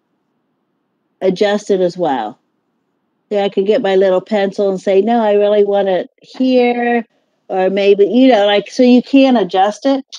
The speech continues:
and it'll automatically update your area, circumference, and bi-, bidimensional measurements. Hit done. The next one, sinus of Valsalva width.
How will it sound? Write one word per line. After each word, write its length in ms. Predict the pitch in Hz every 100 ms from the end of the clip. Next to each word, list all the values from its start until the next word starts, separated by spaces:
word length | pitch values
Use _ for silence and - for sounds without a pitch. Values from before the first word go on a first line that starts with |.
| - 214
and 60 |
it'll 40 | 208
automatically 640 | 185 208 208 202 202 196
update 500 | 156 190 - 196 190
your 120 | 180 -
area, 420 | 190 190 190 185
circumference, 600 | 185 - 185 180 185 175
and 120 | 175
bi-, 200 | 170 165 - 170 170 165
bidimensional 760 | 160 160 160 156 - 120 95 -
measurements. 720 | - - - - _ - _ _ _ _ _ _ _ _ _ _ _ _ -
Hit 240 | 214 -
done. 540 | 226 233 240 262 269 - -
The 100 | 220
next 360 | 240 254 -
one, 240 | 269 254 240
sinus 560 | - - 226 233 233
of 120 | 226 208
Valsalva 680 | 208 196 233 208 196 190 180
width. 260 | 214 302